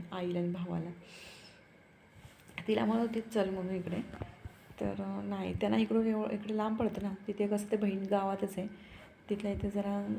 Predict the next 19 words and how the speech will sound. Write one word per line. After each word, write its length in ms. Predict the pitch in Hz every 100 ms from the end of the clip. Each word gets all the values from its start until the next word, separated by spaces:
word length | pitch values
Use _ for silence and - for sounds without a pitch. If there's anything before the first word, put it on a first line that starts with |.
| -
घराकडे 380 | 208 202 196 196
लक्ष 220 | 190 -
राहतो, 280 | 202 185 190
जवळच्या 380 | 190 185 180 185
जवळ 160 | 180
जातात. 320 | 180 185 175 175 170 - - - - -
आणि 140 | 190 185
तसंही 340 | 196 190 190 190
दोन 260 | 196 190
दिवसांनी 560 | 190 190 185 190 190 190
येणारच 380 | 185 180 175 180
आहेत, 220 | 175 175 - - - - - -
सतरा 260 | 190 190 180
तारखेला 280 | 175 175 180
येणारच 460 | 190 185 185 175
आहे 80 | 180
ती 160 | 170 175
सकाळी, 360 | 175 175 87 190 208 - - - - -
कारण 160 | 180